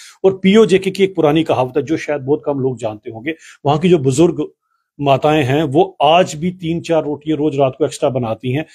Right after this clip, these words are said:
कि किस दिन हिंदुस्तान की फौज आएगी और हमें पाकिस्तान और आईएसआई के इस चुंगल से, इस जुल्मों सितम से निजात दिलाएगी।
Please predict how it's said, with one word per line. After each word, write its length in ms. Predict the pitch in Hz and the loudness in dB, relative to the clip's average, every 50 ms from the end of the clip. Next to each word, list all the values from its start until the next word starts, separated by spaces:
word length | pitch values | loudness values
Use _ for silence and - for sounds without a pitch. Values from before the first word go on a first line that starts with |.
| - - _ _ | -20 -20 _ _
कि 80 | 180 | -6
किस 200 | 185 - 196 185 | 0 2 2 2
दिन 140 | 143 202 180 | 4 4 4
हिंदुस्तान 400 | 165 165 160 156 156 - 147 143 | 4 4 2 2 2 0 -2 -2
की 120 | 131 147 | -2 -6
फौज 320 | 139 - - 143 147 139 139 | -6 0 2 2 4 4 4
आएगी 200 | 139 139 139 156 | 2 2 2 0
और 100 | 143 127 | 0 0
हमें 180 | 123 131 135 | 0 -2 -4
पाकिस्तान 480 | 127 - 120 107 - 127 - - 131 127 | -4 -6 -8 -8 -8 -12 -10 -6 -4 -4
और 120 | 131 - - | -4 -6 -6
आईएसआई 400 | 113 117 117 117 - - 123 113 | -6 -4 -4 -4 -4 -6 -8 -8
के 120 | 107 - 123 | -8 -10 -10
इस 120 | - - | -12 -10
चुंगल 280 | _ - 113 113 131 127 | _ -14 -4 0 0 0
से, 220 | 127 - 143 143 - _ _ - _ _ _ - | 0 0 -4 -4 -4 _ _ -20 _ _ _ 2
इस 340 | 202 180 - - - - | 2 2 4 2 2 2
जुल्मों 540 | 185 170 160 160 135 120 147 147 143 147 156 | 4 6 6 4 4 2 0 0 0 0 0
सितम 320 | 156 - 143 - 151 131 131 | -2 -2 -6 -6 -6 -6 -6
से 160 | - 151 139 | -4 -4 -4
निजात 280 | 123 110 120 - - | -4 -4 -6 -8 -10
दिलाएगी। 460 | - - 92 90 82 - _ _ _ | -10 -14 -18 -18 -18 -18 _ _ _